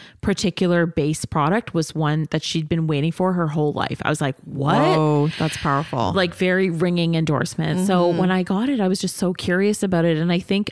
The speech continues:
Speaker 1: what makes it different is that texture. And
Speaker 2: Mm-hmm.
Speaker 1: it, it's almost, it's nearly imperceptible on your face,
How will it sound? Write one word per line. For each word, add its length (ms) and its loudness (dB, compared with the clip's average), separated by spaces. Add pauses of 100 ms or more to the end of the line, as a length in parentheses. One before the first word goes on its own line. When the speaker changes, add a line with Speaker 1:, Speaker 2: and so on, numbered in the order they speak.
Speaker 1:
what 300 -2
makes 240 -2
it 200 -2
different 340 -2
is 120 -2
that 240 -2
texture. 800 -2
And 140 2
Speaker 2:
Mm-hmm. 180 -2
Speaker 1:
it, 60 -2
it's 160 -2
almost, 360 0 (240)
it's 160 -2
nearly 400 0 (520)
imperceptible 960 -2
on 460 2 (480)
your 160 0
face, 600 -4